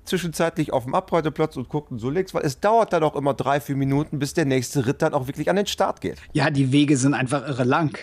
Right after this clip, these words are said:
Speaker 2: in Aachen, ne? Also wenn du ein Hallenturnier hast, da ist das irgendwie, äh, da sind das kurze Wege, da geht's schnell, aber in Aachen, ähm, wenn du am Ende des Parcours irgendwo ein bisschen weiter hinten auf diesem Platz durchparierst und sagst, "Mensch, mein Pferd war super und ich möchte da,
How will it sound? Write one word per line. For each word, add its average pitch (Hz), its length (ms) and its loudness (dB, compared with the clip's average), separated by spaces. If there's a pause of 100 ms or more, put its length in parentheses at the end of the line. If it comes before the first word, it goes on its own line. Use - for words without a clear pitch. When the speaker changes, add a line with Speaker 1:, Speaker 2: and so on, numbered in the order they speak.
Speaker 2:
in 131 180 -6
Aachen, 113 380 -4
ne? 156 200 2
Also 123 260 0
wenn 131 160 4
du 127 80 4
ein 117 220 -2
Hallenturnier 127 600 2
hast, 147 300 -2
da 117 120 2
ist 127 200 -4
das 127 160 -4
irgendwie, 131 540 0
äh, 113 460 -4 (240)
da 117 120 -8
sind 135 100 -4
das 139 140 -2
kurze 147 320 -2
Wege, 151 220 4
da 127 100 -2
geht's 123 240 -4
schnell, 156 360 0
aber 131 260 -2
in 131 120 -2
Aachen, 147 440 2 (500)
ähm, 135 340 4
wenn 156 140 4
du 160 100 6
am 143 260 0
Ende 180 280 4
des 147 140 0
Parcours 160 500 0
irgendwo 135 520 4
ein 131 120 0
bisschen 147 260 2
weiter 139 180 2
hinten 170 240 4
auf 139 140 -2
diesem 131 240 -2
Platz 135 220 -4
durchparierst 143 640 0
und 127 100 -2
sagst, 127 220 -2
"Mensch, 139 180 -4
mein 127 120 0
Pferd - 220 -4
war 127 120 2
super 151 540 0
und 135 180 -4
ich 135 140 -6
möchte 147 260 0
da, 123 340 2